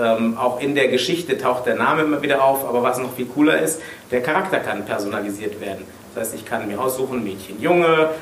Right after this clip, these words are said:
ich kann natürlich die Sprache auswählen, ich kann dann gucken, ähm, blonde Haare, äh, rote Haare, dunkle Haare und, ähm, den Hauttyp.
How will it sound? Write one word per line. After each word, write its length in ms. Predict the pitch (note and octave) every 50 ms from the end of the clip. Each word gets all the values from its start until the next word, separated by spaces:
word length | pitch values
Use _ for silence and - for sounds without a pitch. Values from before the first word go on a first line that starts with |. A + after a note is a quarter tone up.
| - -
ich 160 | - A#2+ A2+
kann 300 | - A#2+ A#2 A2+ A2+ A2 G2+ G2
natürlich 340 | G2 - C#3 D3 D3+ D3 -
die 80 | -
Sprache 420 | - - - C3+ C#3 C#3 C3+ C#3 C3
auswählen, 640 | B2 B2 B2+ B2+ B2+ B2+ B2+ B2+ B2+ B2 B2 B2 A#2+ B2 - - - - -
ich 140 | - - -
kann 180 | C3+ B2 B2
dann 200 | A#2+ A#2 A2 -
gucken, 540 | - D3+ C#3+ C#3 C3+ C3 B2 A#2+ A#2+ A#2 A#2 A#2
ähm, 160 | A2+ A2 G#2
blonde 360 | A#2+ B2+ C3+ C3+ B2 B2 A2+
Haare, 600 | A#2+ A#2 A#2+ A#2+ A2+ A#2 A#2 A2+ A2+ A#2 A#2+ A#2
äh, 60 | A2+ A#2
rote 420 | A2+ A2+ B2 C3 B2+ B2 A#2+ A#2+
Haare, 380 | A#2+ A#2+ A#2 A#2 A#2+ A#2+ B2 A#2+
dunkle 420 | A#2+ D3 D3 - - E3+ E3+ D#3
Haare 600 | C#3+ D3 C#3+ C#3 C#3 C3+ C3 C3 C3 C3 - - - - -
und, 300 | C3+ B2 B2 A#2 A#2 A#2 - A#2+ A#2
ähm, 280 | A2+ A2 A2 G#2+ G#2 G#2 G2+ - - - - - -
den 140 | A#2+ A#2 C3+
Hauttyp. 320 | D#3 E3 D#3+ D#3+ D#3 D3+